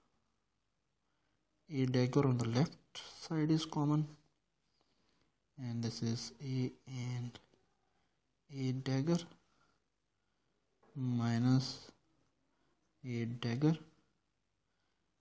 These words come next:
and A, and on the right side what is common?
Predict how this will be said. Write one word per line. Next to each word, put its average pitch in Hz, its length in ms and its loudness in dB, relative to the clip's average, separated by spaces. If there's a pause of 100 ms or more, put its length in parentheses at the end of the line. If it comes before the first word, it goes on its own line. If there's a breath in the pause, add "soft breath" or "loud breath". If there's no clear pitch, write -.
(460)
and 120 340 -8
A, 131 260 -2 (220)
and 131 140 -6
on 120 80 -6
the 120 160 -4
right 147 200 4
side 131 260 -2 (120)
what 135 140 -8
is 165 100 -4
common? 175 340 -2